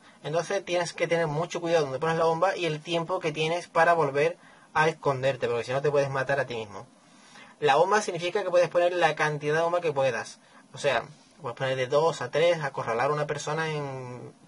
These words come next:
en un segundo y ganar la partida. Eh, las botas con alas, pues bueno, pues no tiene complicación, es para correr más a la hora de poner una bomba o escapar.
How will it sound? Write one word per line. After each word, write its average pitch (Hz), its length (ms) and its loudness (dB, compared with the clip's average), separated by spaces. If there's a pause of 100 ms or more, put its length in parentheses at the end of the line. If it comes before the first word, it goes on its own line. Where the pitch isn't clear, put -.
en 131 380 -10
un 147 180 0
segundo 175 640 -2 (320)
y 139 80 -6
ganar 135 180 0
la 170 140 4
partida. 127 500 -2 (1200)
Eh, 147 500 6
las 139 240 0
botas 190 300 0
con 180 180 4
alas, 170 320 2
pues - 400 -8
bueno, 113 180 -8 (240)
pues - 240 -20
no 117 120 -12
tiene 135 320 -6
complicación, 123 520 -6
es 131 120 -8
para 139 240 2
correr 131 340 -2
más 170 380 -2
a 151 100 0
la 143 80 4
hora 170 140 4
de 165 80 2
poner 151 180 -2
una 151 80 -2
bomba 175 240 2
o 180 100 4
escapar. 120 500 -2